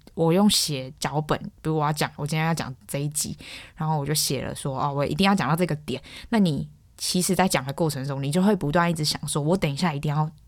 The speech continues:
用这个环节去顺。”然后你就心里就是会，我就会不自然，我不太喜欢那样。所以我是一个很，很，就是讲求 real 的人。同时，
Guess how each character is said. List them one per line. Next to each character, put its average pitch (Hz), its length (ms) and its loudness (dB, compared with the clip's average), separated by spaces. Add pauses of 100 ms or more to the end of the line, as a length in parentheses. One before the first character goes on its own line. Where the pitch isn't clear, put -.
(140)
用 185 180 4
这 175 140 2
个 151 240 -4 (460)
环 151 320 0
节 143 240 0
去 175 160 2
顺。” - 420 4 (320)
然 160 120 -2
后 175 140 4
你 147 120 2
就 180 140 -2
心 170 200 2
里 160 80 4
就 151 140 -2
是 170 80 0
会， 160 240 -2 (460)
我 180 100 2
就 208 100 6
会 254 120 8
不 156 180 0
自 160 220 0
然， - 120 -6 (360)
我 170 100 -2
不 214 160 0
太 240 160 4
喜 185 100 2
欢 139 160 0
那 156 60 2
样。 127 100 -2 (560)
所 - 140 6
以 269 40 10
我 175 140 8
是 185 140 2
一 180 40 2
个 180 120 2
很， - 240 -4 (840)
很， 175 600 2
就 254 120 0
是 269 160 0
讲 165 240 0
求 156 480 -4 (640)
real 196 360 4
的 127 120 -6
人。 127 220 -8 (1080)
同 170 280 2
时， 147 360 0